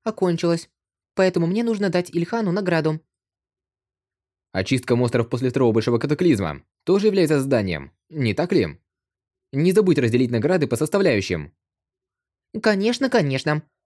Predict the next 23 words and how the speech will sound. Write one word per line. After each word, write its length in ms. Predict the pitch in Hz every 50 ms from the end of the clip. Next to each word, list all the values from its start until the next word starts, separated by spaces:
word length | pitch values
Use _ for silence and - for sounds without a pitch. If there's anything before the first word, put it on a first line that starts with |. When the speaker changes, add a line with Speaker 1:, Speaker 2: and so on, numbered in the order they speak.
| _ _ -
Speaker 1:
Тогда 220 | 196 185 185 190
в 60 | 185
качестве 300 | - 180 175 - 175 180
компенсации 720 | 175 196 196 202 220 226 - 262 254 - - 156 151 - _ _
дай 260 | - 180 175 233 262 269
мне 220 | 277 262 226 190
награды». 540 | 190 185 185 190 185 175 190 185 180 180 _ _ _ _ _ _ _ _ _ _ _ _ _ _ _ -
Speaker 2:
Возмутилась 640 | 82 92 92 87 95 98 - 196 196 180 - -
Эрта. 460 | 98 82 78 - 78 73 69 67 - _ _ _ _ _ _ _ _ _ _ _ _ _ _ _ _ _ _ _ -
«Эй!» 640 | 131 180 220 226 185 156 123 107 95 85 78 - _ _ _ _ _ _ _ _ _ _ _ _ _ _ _ _ _ _ _ _ _ _ _ _ _ -
Лиера 420 | 98 92 95 117 170 185 185 185
игриво 440 | - - 120 110 107 113 110 104 110
ответила 680 | 104 - 135 127 107 98 90 85 78 71 67 69 - _ _ _ _ _ -
и 80 | 139 123
поцеловала 540 | - 107 95 - 92 85 98 131 170 185 180
его 220 | 156 127 113 113
в 60 | 107
щеку. 460 | - 104 95 82 - 82 76 69 64 - _ _ _ _ _ _ _ _ _
Вместо 400 | - 85 85 104 107 101 - 104
того, 180 | 95 147 147 131
чтобы 220 | - - 95 95
обменяться 400 | 90 82 87 135 175 175 - 160
прощанием, 720 | - 135 135 123 - - 95 85 82 76 71 71 67 -